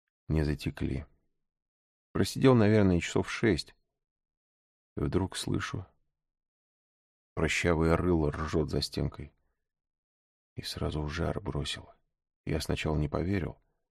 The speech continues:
решил, что от бешенства, но нет. Прыщавое рыло духовку включил. Вскоре пришлось сесть на корточки, иначе было никак.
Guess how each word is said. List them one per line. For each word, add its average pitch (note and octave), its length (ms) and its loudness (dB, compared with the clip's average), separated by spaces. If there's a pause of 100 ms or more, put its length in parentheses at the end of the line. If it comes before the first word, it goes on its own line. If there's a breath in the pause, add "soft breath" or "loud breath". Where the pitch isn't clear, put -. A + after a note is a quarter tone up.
решил, D#2+ 300 -2
что D#2+ 220 -2
от D2+ 80 -2
бешенства, - 580 -2
но E2+ 140 0
нет. F#2+ 440 -2 (1040)
Прыщавое F2+ 600 -2
рыло F2 260 0
духовку - 540 -4
включил. - 500 -12 (1600)
Вскоре D2+ 320 -4
пришлось D#2 400 -6
сесть - 260 -4
на D2 120 -2
корточки, - 520 -8
иначе - 320 -6
было C#2+ 220 -2
никак. - 480 -4